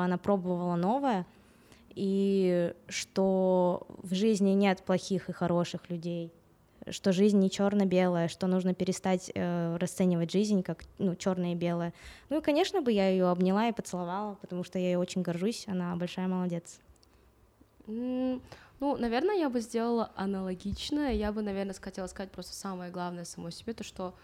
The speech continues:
Speaker 2: я безумно сильный человек на свете, и на самом деле, ам, как это правильно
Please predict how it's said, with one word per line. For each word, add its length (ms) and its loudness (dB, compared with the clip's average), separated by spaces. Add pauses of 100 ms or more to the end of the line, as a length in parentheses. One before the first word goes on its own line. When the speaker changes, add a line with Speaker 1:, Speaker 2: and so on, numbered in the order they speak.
(380)
Speaker 2:
я 400 0
безумно 600 -4 (100)
сильный 400 -6
человек 420 -8
на 60 -14
свете, 500 -6
и 440 -4
на 80 -6
самом 300 -8
деле, 420 -2 (500)
ам, 580 -6 (2250)
как 200 -10
это 120 -8
правильно 440 -8